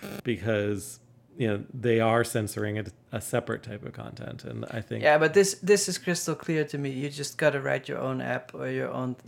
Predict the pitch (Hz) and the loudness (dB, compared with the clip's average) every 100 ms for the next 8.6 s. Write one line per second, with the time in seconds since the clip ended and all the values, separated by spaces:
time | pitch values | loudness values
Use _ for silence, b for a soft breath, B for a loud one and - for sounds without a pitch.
0 | - _ _ b b b _ 127 139 170 | -20 _ _ b b b _ 6 6 8
1 | 175 170 165 170 151 139 151 175 113 113 | 8 6 4 2 -2 0 -2 0 0 2
2 | 120 123 120 117 117 127 127 107 113 110 | 2 2 2 0 0 0 -2 0 -2 -2
3 | - 135 127 104 104 101 95 101 147 165 | 0 2 2 0 -2 -4 -2 -2 -2 -4
4 | 104 113 131 120 143 165 101 80 - 110 | -4 -4 -4 -4 -4 -4 -6 -6 -8 -6
5 | 123 120 120 120 117 131 117 - 143 135 | -4 -2 0 -2 0 2 2 2 -4 4
6 | 139 165 147 165 - 143 165 156 160 135 | 6 6 2 0 4 4 4 2 2 2
7 | 127 151 117 101 104 107 110 - 110 - | 0 0 0 0 -2 -4 -6 -6 -6 -6
8 | 131 - - - 120 123 | -6 -8 -14 -14 -10 -10